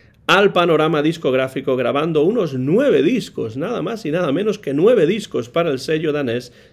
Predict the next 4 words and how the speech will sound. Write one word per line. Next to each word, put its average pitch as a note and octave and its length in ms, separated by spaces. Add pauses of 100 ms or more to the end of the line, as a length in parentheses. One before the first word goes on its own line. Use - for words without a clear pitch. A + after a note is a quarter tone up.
Steeplechase, A#2+ 920 (200)
pero B2 180
nueve F3 280
discos A3+ 480